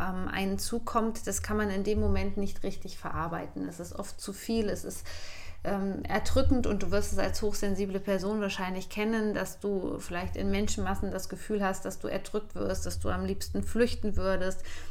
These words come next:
dass du am liebsten in die Schockstarre gehen würdest. Und schon hier bemerkt man, was eigentlich sich in unserem Nervensystem in diesen Momenten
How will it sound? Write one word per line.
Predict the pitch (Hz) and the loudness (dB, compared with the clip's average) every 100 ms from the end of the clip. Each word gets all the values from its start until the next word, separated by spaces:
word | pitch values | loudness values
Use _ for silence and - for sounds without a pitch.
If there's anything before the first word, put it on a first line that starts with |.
| - | 0
dass | 202 202 | 0 0
du | 214 | 0
am | - 202 | 2 2
liebsten | 208 - - | 2 -2 -2
in | 196 196 | 0 2
die | |
Schockstarre | 196 220 220 - 202 196 | 2 0 2 2 2 2
gehen | 190 196 202 190 170 | 2 4 2 2 0
würdest. | 196 190 196 - | 0 2 0 -2
Und | - 190 | -4 -4
schon | 208 190 | -2 -2
hier | - 240 | 2 2
bemerkt | 202 196 190 214 - | 2 2 2 0 -2
man, | 208 190 175 | -4 -4 -4
was | 190 - - | -4 -6 -6
eigentlich | 185 208 185 196 - | -4 -4 -4 -4 -4
sich | 196 196 | -4 -4
in | 185 | -4
unserem | 190 180 175 175 | -4 -4 -4 -2
Nervensystem | 180 196 214 190 175 - 190 | 0 0 -2 -6 -6 -4 -2
in | 175 | -2
diesen | 185 185 196 | -2 -2 -2
Momenten | 175 170 185 214 214 180 185 | -2 0 0 0 -4 -6 -4